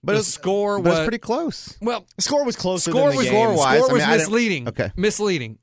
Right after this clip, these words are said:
Speaker 2: Like, if you, I mean, I don't know the
Speaker 1: See-,
Speaker 2: final stat.
Speaker 1: seeing the updates, like, I was on the plane, so I can just kinda get Yahoo Sports score, go back, uh, uh, update it. But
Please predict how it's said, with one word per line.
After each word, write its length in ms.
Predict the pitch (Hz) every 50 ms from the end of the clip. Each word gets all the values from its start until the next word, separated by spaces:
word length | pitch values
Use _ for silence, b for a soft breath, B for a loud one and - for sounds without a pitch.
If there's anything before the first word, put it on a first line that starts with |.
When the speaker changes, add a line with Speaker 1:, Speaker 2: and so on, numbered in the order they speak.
| _ _ _ -
Speaker 2:
Like, 180 | 165 165 165
if 140 | 175 180 151
you, 180 | 165 202 214 208
I 80 | 190 196
mean, 280 | 190 185 180 170 165 - -
I 140 | 165 185 196
don't 140 | 202 202
know 220 | 190 180 175 175 170
the 240 | 170 156 147 143 127
Speaker 1:
See-, 160 | - - 170
Speaker 2:
final 200 | 175 165 160 147
stat. 260 | 131 - - 180 160
Speaker 1:
seeing 180 | - - 269 254
the 160 | 240 202 170
updates, 440 | 175 180 - - 196 202 196 - -
like, 120 | 165 147
I 40 | 156
was 80 | 151
on 60 | 151 147
the 60 | 127
plane, 300 | - - 151 147 143 127
so 80 | 110 131
I 40 | 120
can 120 | 123 117
just 120 | 117 -
kinda 200 | - 143 127 120
get 240 | 110 117 113 104 -
Yahoo 320 | - 113 113 117 120 117 104
Sports 340 | - - 117 113 104 -
score, 380 | - - - 113 113 110 107 104
go 260 | 95 90 95 104 104
back, 200 | 87 104 101 101 - -
uh, 40 | -
uh, 380 | 101 - - 98 101 - 117 117
update 220 | 98 110 104 95
it. 120 | 92 82 -
But 240 | 113 117 135 - B